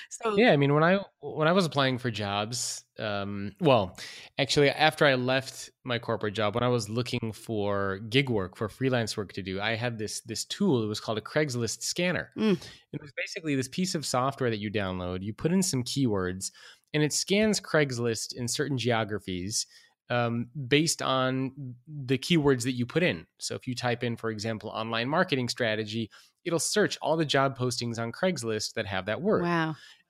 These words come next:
Speaker 2: And so that's how I would find, uh, potential jobs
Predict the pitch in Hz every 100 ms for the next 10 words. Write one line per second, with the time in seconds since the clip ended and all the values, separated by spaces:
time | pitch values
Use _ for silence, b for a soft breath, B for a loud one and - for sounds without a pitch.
0 | _ _ 170 165 175 180 196 - 196 143
1 | 190 233 170 - 139 120 123 123 131 131
2 | - _ - 139 127 123 147 160 147 139
3 | 117 120 170 101 95 123 -